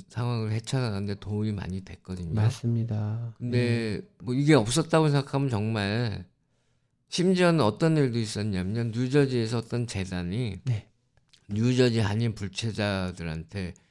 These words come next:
Speaker 1: 기금을 전달하려고 하는데
Speaker 2: 네.
Speaker 1: 누구, 어떤 단체를 통해서 해야 할지를 찾을 수가 없는 거예요.
Speaker 2: 아.
Speaker 1: 그래서 뉴욕 민권센터에 연락이 와서 저희가 뉴저지에 가서 나눠줬어요.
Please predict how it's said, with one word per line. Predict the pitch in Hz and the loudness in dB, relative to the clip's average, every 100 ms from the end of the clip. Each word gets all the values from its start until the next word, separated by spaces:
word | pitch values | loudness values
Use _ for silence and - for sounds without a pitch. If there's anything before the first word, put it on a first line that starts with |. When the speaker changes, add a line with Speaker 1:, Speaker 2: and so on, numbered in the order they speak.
| _ _ | _ _
Speaker 1:
기금을 | - 120 120 117 107 | -8 -2 0 0 -2
전달하려고 | - 92 92 95 113 110 101 101 | -4 -2 -2 -2 -4 -4 -6 -6
하는데 | 117 107 78 101 104 | -6 -6 -6 -6 2
Speaker 2:
네. | 107 110 151 _ _ _ _ _ _ _ _ _ - | 4 4 0 _ _ _ _ _ _ _ _ _ -4
Speaker 1:
누구, | 123 135 135 | 0 2 2
어떤 | 120 131 139 131 | 0 2 2 4
단체를 | 107 107 120 117 | 2 0 -2 -2
통해서 | 107 117 107 113 | -2 -4 -2 -2
해야 | 113 131 | 0 0
할지를 | 123 107 - 90 95 | 0 -4 -8 -8 -8
찾을 | 95 156 165 | -6 -6 -4
수가 | 151 - 82 | -6 -6 -6
없는 | 73 76 | -6 -10
거예요. | 71 110 101 | -2 2 2
Speaker 2:
아. | 87 85 - - _ _ | 2 -4 -10 -18 _ _
Speaker 1:
그래서 | 151 151 160 | 2 4 4
뉴욕 | 131 147 165 151 | 4 4 6 4
민권센터에 | 127 120 143 139 135 - 117 104 | 2 2 2 2 -2 0 0 0
연락이 | 87 87 95 | 0 -2 -2
와서 | 90 78 - 131 160 185 _ _ _ _ - | -4 -6 -4 -2 -2 -4 _ _ _ _ -12
저희가 | 101 98 95 107 131 165 - _ _ _ _ _ _ - | -6 -4 -4 -2 -2 -4 -10 _ _ _ _ _ _ -10
뉴저지에 | 113 123 135 117 117 | 0 4 4 4 0
가서 | 92 - 104 | -2 -4 -6
나눠줬어요. | 92 76 85 82 71 - - | -6 -4 -6 -10 -16 -20 -18